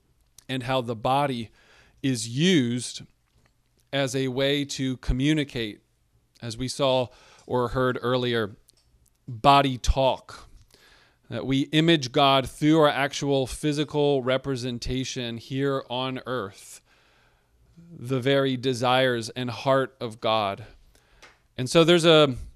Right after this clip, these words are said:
example of fasting that's maybe a little less known in the Bible. Uh, I came across it in some of my studies and reading on fasting. And so I wanna just read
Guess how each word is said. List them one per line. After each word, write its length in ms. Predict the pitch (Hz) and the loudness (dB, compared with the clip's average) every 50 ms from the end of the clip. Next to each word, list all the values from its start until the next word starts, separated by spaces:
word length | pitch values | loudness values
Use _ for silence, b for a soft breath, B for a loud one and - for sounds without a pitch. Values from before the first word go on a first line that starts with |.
| _ _ _ _ _ _ _ _ _ _ _ _ _ _ _ _ _ _ _ _ _ _ _ | _ _ _ _ _ _ _ _ _ _ _ _ _ _ _ _ _ _ _ _ _ _ _
example 580 | 151 151 143 139 139 165 185 214 220 247 226 190 | -2 -2 -2 2 2 4 4 4 4 4 4 2
of 80 | 156 - | 2 2
fasting 680 | - 170 156 160 180 175 - - - 151 135 139 139 | 2 4 4 4 4 2 0 -4 -2 -2 -2 0 0
that's 260 | 139 - - - - | 0 -2 -2 -4 -4
maybe 320 | 143 151 165 180 180 175 160 | -2 0 2 2 2 4 4
a 80 | 147 | 4
little 540 | 139 139 151 160 170 170 165 151 147 - _ _ _ | 4 4 4 6 6 6 6 4 0 -4 _ _ _
less 480 | 139 135 139 151 160 160 - - - - - | -4 0 4 4 4 2 0 -6 -10 -12 -14
known 640 | - - 143 135 139 147 139 139 139 147 165 165 175 | -10 -6 -4 0 2 4 4 4 4 4 2 0 -2
in 180 | - 143 139 | -4 -4 -4
the 80 | 139 135 | -4 -2
Bible. 640 | 120 135 131 127 131 131 143 156 165 170 165 - - _ | 0 2 2 2 2 0 0 0 0 0 -2 -4 -10 _
Uh, 380 | - 123 123 120 120 120 117 117 - - _ _ _ _ - | -10 -6 -6 -4 -4 -4 -4 -6 -8 -12 _ _ _ _ -6
I 100 | 123 131 | -6 -4
came 240 | - - 151 147 151 | -2 -2 -2 0 -2
across 440 | 143 - - 147 143 143 139 - | -2 0 2 4 4 4 2 -2
it 80 | 156 143 | -4 -4
in 100 | 143 139 | -4 -4
some 160 | - 151 139 | -4 -2 -2
of 100 | 139 135 | 0 0
my 120 | 135 131 131 | 0 -2 -2
studies 520 | - - - - 139 139 143 147 143 131 | -4 -6 -4 -2 -2 -2 -2 -4 -6 -6
and 160 | 139 127 127 | -8 -8 -6
reading 320 | 131 135 135 135 139 139 131 | -6 -6 -4 -4 -4 -4 -4
on 140 | 127 127 | -6 -6
fasting. 680 | 120 - - 127 123 131 123 - - 139 139 135 131 b b b b b b b b b _ | -6 -6 -4 -2 -2 -2 -4 -6 -8 -6 -6 -6 -6 b b b b b b b b b _
And 120 | 131 139 135 | -4 -2 2
so 120 | - 165 | 6 6
I 60 | 165 | 6
wanna 240 | 175 208 247 320 294 | 8 6 4 2 2
just 260 | 277 247 202 - - | 0 -2 -2 -2 -2
read 400 | 156 156 160 170 175 170 165 - | 0 2 4 6 4 4 2 0